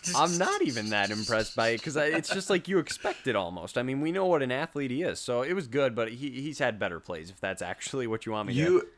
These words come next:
Speaker 1: you wanna see him dive deep in the hole between third and short, one knee, hurl it across the diamond to first, and then tell me that, Ryan, that is impressive.
Speaker 2: His best play is the one in the regional against Misericordia.
Speaker 1: One knee.
Speaker 2: Yeah.
Speaker 1: Yep.
Speaker 2: You, you
Speaker 1: The
Speaker 2: know
Speaker 1: quick
Speaker 2: exactly what I'm
Speaker 1: sidearm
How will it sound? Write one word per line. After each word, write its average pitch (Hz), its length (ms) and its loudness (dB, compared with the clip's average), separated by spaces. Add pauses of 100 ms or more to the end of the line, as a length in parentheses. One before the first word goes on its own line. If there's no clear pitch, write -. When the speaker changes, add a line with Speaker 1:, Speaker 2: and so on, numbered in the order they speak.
(460)
Speaker 1:
you 123 240 2
wanna 147 280 4
see 123 280 0
him 107 260 -8
dive 98 560 -2
deep 107 300 -4
in 117 80 -2
the 110 100 -4
hole 101 240 -2
between 98 420 -8
third 104 280 -2
and 104 120 -4
short, 90 440 -6 (160)
one 113 440 2
knee, 104 280 -2
hurl 113 360 0
it 113 60 2
across 104 420 0
the 104 100 -10
diamond 98 340 -4
to 95 60 -6
first, 90 440 -6
and 98 160 -10
then 98 120 -8
tell 98 140 -6
me 90 120 -8
that, 104 400 8
Ryan, 82 340 -10 (220)
that 107 260 6
is 90 140 -6
impressive. 82 560 -16 (340)
Speaker 2:
His 147 160 -2
best 165 400 2
play 98 560 2 (380)
is 127 320 2
the 127 100 2
one 131 500 0
in 131 160 -2
the 123 80 -2
regional 120 560 -2
against 113 260 -4
Misericordia. 117 680 -2
Speaker 1:
One 120 160 4
knee. 120 360 2
Speaker 2:
Yeah. 214 280 2
Speaker 1:
Yep. 117 200 2
Speaker 2:
You, 175 80 0
you 160 120 -2
Speaker 1:
The 190 60 2
Speaker 2:
know 202 100 2
Speaker 1:
quick 202 100 8
Speaker 2:
exactly 190 320 4
what - 60 4
I'm 120 60 4
Speaker 1:
sidearm - 20 2